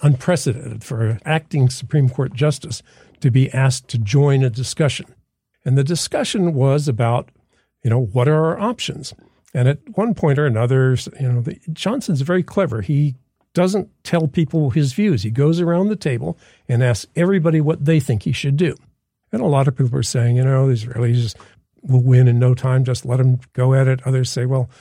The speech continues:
you know, we buy a little bit more time. You know, diplomacy needs a chance to work." And Fortas finally speaks up and he says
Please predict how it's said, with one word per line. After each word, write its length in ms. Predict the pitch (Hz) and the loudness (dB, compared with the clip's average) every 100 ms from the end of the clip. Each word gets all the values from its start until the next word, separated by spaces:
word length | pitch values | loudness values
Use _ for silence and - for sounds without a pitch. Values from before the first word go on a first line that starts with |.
| _ - | _ -6
you 60 | 117 | -2
know, 100 | 120 | 0
we 180 | 127 127 _ | 0 -2 _
buy 200 | 120 135 | 0 2
a 60 | 127 - - | 2 -4 -4
little 200 | 131 123 | 0 0
bit 140 | 131 | 0
more 200 | 135 135 | 2 2
time. 420 | 127 131 127 127 | 0 2 2 2
You 80 | 127 | 0
know, 260 | 131 131 131 - | -2 -4 -8 -8
diplomacy 600 | 135 - 131 135 123 127 | -10 -4 0 0 -2 -2
needs 260 | 123 127 | -2 -4
a 40 | - | -6
chance 320 | 143 127 - | -4 -4 -4
to 80 | 123 | -2
work." 300 | 160 170 - _ _ | 0 0 -4 _ _
And 180 | 151 135 | -4 -4
Fortas 640 | - 247 214 170 - - - _ _ | -2 -2 0 0 -2 -10 -18 _ _
finally 500 | _ - 143 135 127 | _ 0 2 4 2
speaks 500 | - - 131 107 - | 0 -4 -6 -4 -6
up 140 | 135 - _ _ _ _ - | -8 -10 _ _ _ _ -6
and 120 | 147 | -2
he 100 | 127 | -2
says 500 | - 151 139 131 | 0 0 2 0